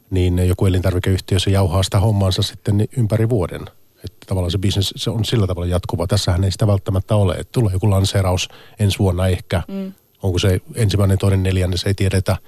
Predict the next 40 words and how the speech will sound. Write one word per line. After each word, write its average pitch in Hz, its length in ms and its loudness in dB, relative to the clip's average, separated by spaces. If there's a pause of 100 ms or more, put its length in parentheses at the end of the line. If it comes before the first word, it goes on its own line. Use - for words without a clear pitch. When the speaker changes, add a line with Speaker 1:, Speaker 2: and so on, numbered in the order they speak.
(220)
Speaker 1:
miten 101 180 0
se - 120 -2
lähtee. 92 380 0
Et 87 100 -2
siinähän 92 220 2
on 95 40 4
aika 104 140 2
paljon, 95 300 0
niin 85 80 -6
kuin, 92 100 -2
se 107 100 2
vaatii 107 300 0
sijoittajalta - 640 -6
kyllä. - 260 -6 (300)
Speaker 2:
Just - 240 -10
näin. 180 340 -14
Mut 180 140 -2
ehkä 190 180 -2
siihen 175 200 0
pitkäjänteisyyteen 170 840 -2
vielä, 165 200 0
kun 151 140 -8
puhuit, 160 280 -6 (140)
tai 175 140 0
on 185 80 0
puhuttu 165 260 -4
näistä 160 200 -4
romahduksista, 160 720 -2
mitkä 165 240 -8
mun 156 120 -4
mielestä 160 220 -6
on - 20 -4
vähän 165 200 -4
huvittavan 185 580 -2 (360)
ehkä 170 260 -8
karrikoitu 196 500 -2
termi 208 340 0
tähän 202 320 0 (320)
<laughs> - 340 -12
pieneen 185 380 -2